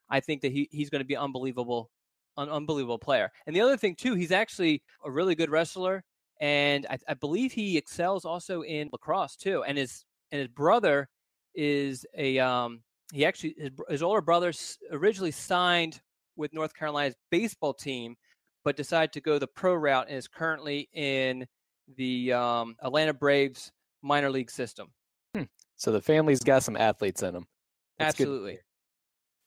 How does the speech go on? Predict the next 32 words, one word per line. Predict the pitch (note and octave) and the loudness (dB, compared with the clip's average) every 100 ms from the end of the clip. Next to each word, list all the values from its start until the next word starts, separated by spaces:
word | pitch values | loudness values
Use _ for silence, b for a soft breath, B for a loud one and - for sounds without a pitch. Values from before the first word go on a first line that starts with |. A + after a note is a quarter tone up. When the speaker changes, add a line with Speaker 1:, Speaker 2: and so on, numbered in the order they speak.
| _ - | _ 0
Speaker 2:
All | G#2+ A#2+ | 4 6
right. | F#3+ G#3 | 6 4
Just | D#3 - | 0 0
real | F#3 | 0
quick, | - D3 | 2 2
Don, | C#3 C3+ C#3 | 4 2 4
what | D#3+ F3 C3+ | 4 4 2
day | D#3 D3+ | 2 2
do | C3+ | 2
you | B2+ | 0
anticipate | B2 B2 - - A#2+ A2+ | 2 -2 -2 0 0 4
that | A#2+ G#2+ | 2 2
video | A#2 A2 G#2+ | 2 2 4
going | G#2+ G#2 F#2+ | 2 2 2
live | F2+ F2+ | 0 0
on? | D2+ A1+ - _ _ _ _ _ _ _ _ | -4 -8 -14 _ _ _ _ _ _ _ _
Speaker 1:
Depending | D#3+ - A3+ D#4 D4+ | -10 -2 0 2 4
on | C4 B3 A#3 A3+ A#3 - _ | 4 6 6 6 2 -6 _
the, | E3+ F3+ E3 | -4 -2 -2
the | F3 | -4
flow | D3 - F3+ F#3 | -8 2 4 4
of | D3 | 4
content, | F3+ F#3 - F#3 F#3+ - | 0 0 0 0 0 -2
either | E3+ E3 E3 D3+ D3+ - _ - | -2 0 2 2 0 -6 _ -20
Wednesday | C3+ D3+ F3+ E3+ F#3 | -4 -2 0 -2 0
or | E3+ | 0
Thursday, | C#3 E3+ E3 E3 F3+ F3 F3+ - _ - | 0 0 0 0 2 2 2 -4 _ -2
I | C#3 | 0
kinda, | F#3 E3 D3 D#3+ | 2 2 2 -2
because | - G#3 F3 | 0 2 4
it's | E3 - | 2 2
not | E3 D#3+ D3+ - | 4 6 4 2